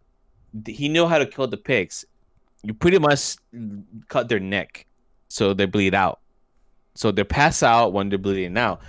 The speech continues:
But during the time when they put them in the, in the pickup truck or whatever they're transporting, they know they're gonna die because they start squealing, like, a lot.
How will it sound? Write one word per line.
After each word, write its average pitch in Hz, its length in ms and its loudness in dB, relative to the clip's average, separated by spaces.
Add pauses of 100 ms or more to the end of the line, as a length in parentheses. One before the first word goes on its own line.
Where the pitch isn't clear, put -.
(320)
But 110 180 2
during 156 260 4
the 156 80 4
time 120 580 0
when 107 180 0
they 101 180 -2 (320)
put 123 80 -2
them 139 180 2
in 123 120 -4
the, 98 320 0
in 98 160 -10
the 92 180 -6 (120)
pickup 135 360 -4
truck 127 400 0
or 107 80 -2
whatever 110 320 -2
they're 110 160 -4
transporting, 107 640 -6
they 120 160 2
know 120 460 0
they're 113 140 -2
gonna 98 220 -6
die 90 460 -4 (720)
because 110 360 -2
they 104 140 0
start 110 320 -2
squealing, 107 720 -2
like, 98 320 0
a 90 80 -2
lot. 87 500 -2